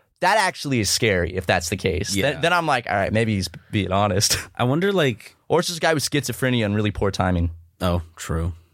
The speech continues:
Speaker 1: But he said that there, there are disasters coming to curb the human population, and they know this, and they're not doing anything about it to stop them.
Speaker 2: Nope.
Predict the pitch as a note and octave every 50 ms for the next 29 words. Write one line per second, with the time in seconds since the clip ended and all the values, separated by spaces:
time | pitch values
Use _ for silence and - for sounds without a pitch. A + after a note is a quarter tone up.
0 | _ _ _ _ _ _ _ _ - - A2 - - B2+ G#2+ A#2+ A2 F#2+ - G#2+
1 | G#2 G2 G2 F#2 - - _ - - - _ _ _ _ - G#2+ G#2+ G#2 F#2 G2+
2 | F2 F#2 F#2+ G2 G2 - - G2+ - - - G#2 F#2+ F2+ E2+ F2 F2+ E2 - -
3 | _ _ _ _ _ _ _ _ _ _ - - - - - G2 F#2+ F#2 - -
4 | - - G2+ G2 G2 G2 - F#2 F2+ - - F#2+ F2+ F2+ F#2 - - F2+ F2+ F2
5 | F2 F2 F2 F2 F2 F2+ F#2 F#2 - - - - - - F2+ F2 E2+ F2 E2+ F2
6 | F2 F2 - F2+ - F2+ F2+ F2+ F2 F2 F2 F2 - - G2 G2 - - - -
7 | - - - - _ _ - - F#2+ - - F2 E2 E2 E2 - G2 G#2+ - -
8 | - _ _ _ _ - _ _ _ _ _ _ _ _ _ - - F2+ F2 G2+
9 | -